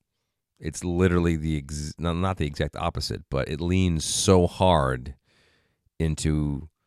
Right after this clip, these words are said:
you know, character growth and development that there's l-, almost no room for anything else.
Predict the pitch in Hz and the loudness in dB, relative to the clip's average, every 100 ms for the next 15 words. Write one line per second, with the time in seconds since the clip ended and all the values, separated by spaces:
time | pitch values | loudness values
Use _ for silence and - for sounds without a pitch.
0 | _ _ _ - _ _ _ _ _ - | _ _ _ -20 _ _ _ _ _ -8
1 | 76 65 - 87 80 78 76 65 78 82 | -6 -6 -6 -2 0 0 -4 -2 2 4
2 | 71 71 69 69 78 80 67 65 65 69 | 2 -2 -4 -2 0 0 0 -4 -6 -6
3 | 71 69 71 55 _ _ _ _ _ _ | -6 -4 -6 -8 _ _ _ _ _ _
4 | _ - 80 76 - 78 80 78 - 78 | _ 0 2 2 -4 -4 -2 -4 -2 0
5 | 87 85 92 92 90 95 101 101 101 107 | 0 0 2 2 4 2 2 0 2 2
6 | 113 123 135 254 - - - | 2 0 0 -2 -8 -12 -14